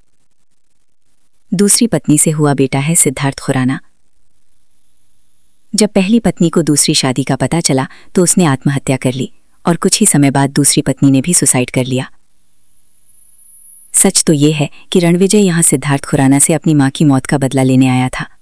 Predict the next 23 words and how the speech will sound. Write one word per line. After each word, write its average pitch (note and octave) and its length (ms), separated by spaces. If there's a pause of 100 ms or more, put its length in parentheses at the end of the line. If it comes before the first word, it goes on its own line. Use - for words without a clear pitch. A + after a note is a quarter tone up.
(1700)
अनामिका G3+ 440
के G#3 140
शब्दों C#3+ 340
ने D#3 120
पूरे E3 300
हॉल C#3+ 260
की D#3+ 140
नींव C#3 200
हिला C3 240
दी C3 140 (100)
थी। - 120 (460)
ऐसा E3+ 200
लगता D3+ 280
था - 180 (240)
कि G3+ 80
रणविजय F#3+ 420
की G3+ 120
मौत C#3+ 220
का D3 120
जिम्मेदार C#3 440
कोई C#3 200
और C3+ 200
नहीं, C#3+ 220